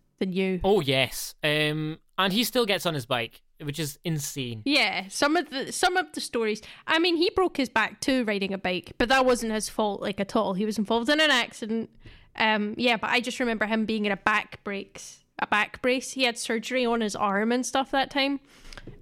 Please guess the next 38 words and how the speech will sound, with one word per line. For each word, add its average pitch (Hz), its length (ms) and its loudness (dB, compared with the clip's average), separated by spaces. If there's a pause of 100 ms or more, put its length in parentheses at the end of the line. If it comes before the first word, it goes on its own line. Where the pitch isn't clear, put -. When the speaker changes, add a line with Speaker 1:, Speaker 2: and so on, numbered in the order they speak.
(120)
Speaker 1:
Um, 214 360 0 (500)
Speaker 2:
I 175 60 6
remember 202 260 4
going 254 200 6
Speaker 1:
the 277 60 6
Speaker 2:
to 285 60 6
Speaker 1:
moral 277 120 4
of - 80 4
Speaker 2:
visit 226 120 2
Speaker 1:
that 247 140 6
Speaker 2:
him. 151 60 0
Speaker 1:
story. 202 580 -8 (200)
Oh, 240 160 4
yeah, 226 260 2
yeah. 135 320 4
Speaker 2:
Um, 135 380 -2 (120)
oh, 160 220 -2
sorry, 123 260 -6
carry - 120 -2
Speaker 1:
No, 277 80 2
Speaker 2:
on. 262 60 0
Speaker 1:
no, 247 100 2
I 220 160 2
was 233 140 -2
just 233 160 -6
gonna 233 160 2
say 233 160 2
the 226 60 2
moral 220 280 0
of 202 80 -4
that 214 220 0
story 202 300 0
is 196 100 -4 (120)
always 254 720 2
wear 202 180 0
a 202 100 2
helmet. 277 560 2 (360)
Speaker 2:
Yeah. 120 260 -2